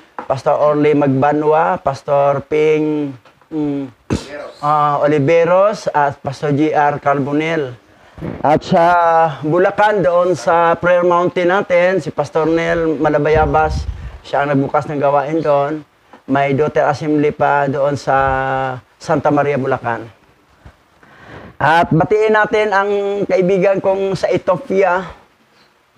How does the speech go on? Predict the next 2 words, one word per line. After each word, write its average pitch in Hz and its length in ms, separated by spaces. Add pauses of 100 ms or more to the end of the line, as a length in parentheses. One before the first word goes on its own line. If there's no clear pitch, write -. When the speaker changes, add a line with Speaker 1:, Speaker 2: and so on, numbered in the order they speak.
Speaker 1:
sa - 260 (2250)
Africa, 160 640